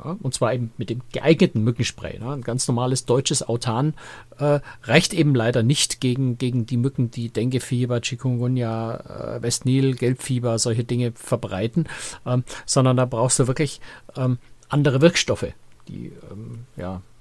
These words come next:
<coughs> Entschuldigung, <coughs> die eben speziell vor diesen Mücken schützen.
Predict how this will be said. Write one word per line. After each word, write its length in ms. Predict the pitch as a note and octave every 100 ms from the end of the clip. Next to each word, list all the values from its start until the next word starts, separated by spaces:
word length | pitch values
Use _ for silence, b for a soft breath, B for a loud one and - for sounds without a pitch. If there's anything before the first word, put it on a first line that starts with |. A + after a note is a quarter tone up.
| - - - - - _
<coughs> 880 | G#3+ B3+ G#3+ C#3+ - - A3+ F#3+ - - B B B B - F4 - - A#3 B3 -
Entschuldigung, 640 | E3+ G#2+ - C3 G2+ - B B B B B B -
<coughs> 720 | E4 F#3 - G3+ G#3 - D#3 - - - - - - - - - - - B B B2 -
die 180 | C#3+ C3+ C#3 B
eben 240 | D#3+ C#3 A#2+
speziell 520 | - C3 - C3 -
vor 260 | - - A#2+
diesen 240 | D#3 A#2+
Mücken 200 | F#2+ A2
schützen. 360 | - - -